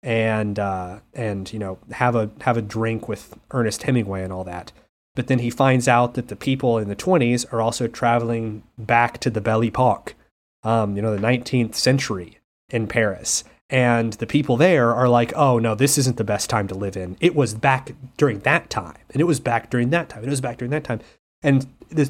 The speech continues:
the whole movie is just posited on this idea that everyone craves the time that came before, because kind of like, like Sean <laughs> said earlier, like, it's a whole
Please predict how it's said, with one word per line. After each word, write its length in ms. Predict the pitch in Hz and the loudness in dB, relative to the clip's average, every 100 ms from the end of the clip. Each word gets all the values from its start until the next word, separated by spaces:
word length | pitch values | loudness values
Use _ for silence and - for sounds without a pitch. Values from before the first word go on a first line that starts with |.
| 165 | 0
the 120 | 139 | 2
whole 140 | 214 | 4
movie 360 | 160 147 131 107 | 6 6 4 0
is 100 | - | -2
just 200 | 107 - | -6 -2
posited 380 | 135 127 117 107 | 2 2 2 0
on 80 | |
this 160 | 104 - | 0 0
idea 520 | 113 104 123 127 110 | 0 0 2 2 2
that 260 | 101 101 - _ _ - - | 0 -2 -4 _ _ -12 2
everyone 540 | 156 151 131 117 107 | 4 6 4 4 0
craves 760 | - - 135 123 113 107 101 - - _ _ - | -6 0 4 4 4 2 -2 -4 -8 _ _ -8
the 80 | |
time 360 | - - 120 113 | -2 2 4 2
that 140 | 104 | -2
came 280 | - 123 110 | -2 0 0
before, 580 | 95 - 123 101 90 - - _ _ | -2 -2 0 0 -4 -14 -20 _ _
because 680 | 123 117 123 117 107 - - - | -4 2 4 4 2 0 -2 -6
kind 240 | - 131 127 | 0 2 2
of 100 | 113 | 2
like, 240 | 110 107 - | 0 -2 -8
like 240 | - 123 110 | -2 0 0
Sean 400 | - 147 135 131 | 2 4 4 4
<laughs> 0 | |
said 280 | - - 160 | 2 2 2
earlier, 440 | 131 190 165 139 | 2 4 4 4
like, 200 | 120 135 - - | 2 0 -6 -8
it's 140 | - | 0
a 40 | 170 | 4
whole 160 | 170 | 4